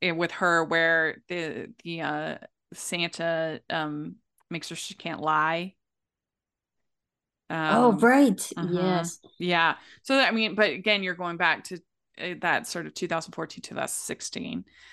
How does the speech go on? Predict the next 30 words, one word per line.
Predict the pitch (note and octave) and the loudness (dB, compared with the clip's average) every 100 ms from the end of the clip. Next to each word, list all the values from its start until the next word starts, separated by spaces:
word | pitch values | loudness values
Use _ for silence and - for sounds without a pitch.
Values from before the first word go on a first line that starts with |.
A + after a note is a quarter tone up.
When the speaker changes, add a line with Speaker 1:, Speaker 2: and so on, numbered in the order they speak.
| - _ - | -20 _ 0
Speaker 1:
So | |
I, | F3+ D#3+ D#3 D3+ - - - F3+ - | 4 6 6 4 0 -2 0 2 2
Speaker 2:
What's | B3 C#4 | 0 4
Speaker 1:
I, | |
I | |
Speaker 2:
that | C#4 F4 G3 F#3+ | 6 6 6 2
Speaker 1:
thought | G#3+ | 2
that | G3 | 6
was | |
Speaker 2:
Annie, | G3 F#3+ F3 E3 D#3+ D3+ | 8 8 6 4 0 -2
Speaker 1:
interesting. | C#3+ - - _ _ | -4 -8 -16 _ _
Speaker 2:
or, | G3+ F#3+ - F#3+ - _ | 2 2 2 -6 -10 _
wait, | G3+ G3 - | -8 -8 -6
a-, | - G#3+ A3 | 0 2 2
am | G#3+ | 2
I | B3 | 2
thinking | C#4 C4 C4+ C4 B3 | 0 2 2 2 2
of | A3 | 2
the | G#3 D#3+ | 4 4
Annie | F#3+ G#3 A3 | 4 4 4
Santa | G3 A3+ G#3+ A#3 A3 G#3 G#3 | 2 0 0 2 2 2 0
one? | G#3+ G#3 G#3 | -2 0 2
Speaker 1:
Oh, | |
yeah, | G#3 F3 | 4 4
Annie | G#3 G#3 | 4 2
Claus. | - E3+ D#3 D#3 - - _ _ _ | 0 0 0 -2 -8 -18 _ _ _
Speaker 2:
Annie | - A3 A3+ | 4 6 6
Claus, | F#3+ F#3 D#3+ D3+ G3+ | 4 2 2 2 0
yeah. | G#3 F#3+ C#3+ F3 | 2 2 2 -2
Speaker 1:
Mm-hmm. | F3 F3+ F#3+ | -4 -6 -8